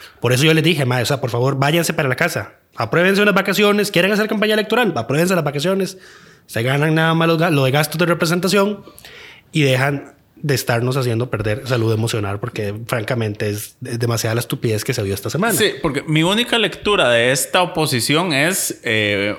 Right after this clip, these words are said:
Speaker 2: bueno,
Speaker 1: Es
Speaker 2: pri-,
Speaker 1: joder por joder.
Speaker 2: primero que todo, un, un joder por no haber sido tomados en cuenta y segundo, no querer que la moción sea de Carlos Ricardo. No veo ninguna otra... Eh,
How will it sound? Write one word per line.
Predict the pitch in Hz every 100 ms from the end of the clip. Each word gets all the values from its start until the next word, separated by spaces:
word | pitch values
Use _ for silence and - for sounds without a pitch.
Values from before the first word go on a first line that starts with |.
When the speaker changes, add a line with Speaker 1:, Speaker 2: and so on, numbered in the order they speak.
| -
Speaker 2:
bueno, | 135 135
Speaker 1:
Es | 139
Speaker 2:
pri-, | 180
Speaker 1:
joder | 170 175 180
por | 226
joder. | 180 151 220
Speaker 2:
primero | 139 123 127 143 165
que | 165
todo, | - 147 185 220
un, | 139 135 135 147 143
un | 131 139
joder | 160 147 147 170 -
por | 156 131
no | 120 120 127
haber | 135 131
sido | 123 143 143
tomados | - 127 117 123 135 139
en | 165
cuenta | 170 190 156 147 196 269 277
y | 143 131
segundo, | 110 117 120 135 156 175
no | 143 135
querer | - 143 143 156 160
que | 147
la | 123
moción | 110 110 120 117
sea | 123
de | 135 135
Carlos | 151 135 107
Ricardo. | 90 147 143 107 82
No | 101 117
veo | 131 147
ninguna | 131 120 127 135
otra... | 131 120 104 - - - - -
Eh, | 95 87 85